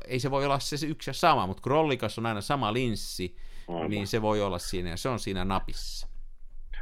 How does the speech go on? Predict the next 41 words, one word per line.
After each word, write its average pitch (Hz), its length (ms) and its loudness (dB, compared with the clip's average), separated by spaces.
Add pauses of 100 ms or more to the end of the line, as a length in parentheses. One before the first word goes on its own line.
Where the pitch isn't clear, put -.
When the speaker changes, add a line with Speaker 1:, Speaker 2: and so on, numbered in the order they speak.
Speaker 2:
Onko - 140 4
se 98 120 8
rollikas 95 480 12
vielä 87 120 4
silleen, 90 300 2
että 85 60 6
onko 82 100 2
se 90 80 0
luettavissa 82 520 2
päältä 71 440 -2
päin? - 140 -2
Speaker 1:
Oh. - 240 4 (960)
Speaker 2:
Joo, 101 240 0
joo. 50 300 -10
Speaker 1:
Oh. 92 120 -12 (480)
Speaker 2:
Jasika 90 420 8
Aassahan 78 520 8
se 78 160 0
on 76 100 0
silleen, 80 400 4
että - 160 -6 (520)
taulukko 82 480 12
on 78 80 2
siinä 80 240 0
kyljessä, 82 420 4
että - 120 -2
aina 76 140 0
pitää - 280 4 (280)
kallistaa, 80 560 10
kellistää - 560 -2
kameraa, - 420 0
Speaker 1:
Joo, 110 60 2
Speaker 2:
jos - 100 -2
Speaker 1:
mutta - 160 -4
Speaker 2:
haluaa 127 140 4
Speaker 1:
rollikas 104 180 2
Speaker 2:
nähdä. - 140 -6
Speaker 1:
pystyy 87 280 -6
lukemaan - 340 -4
päältä. - 360 -6 (440)
Speaker 2:
Joo. - 260 -8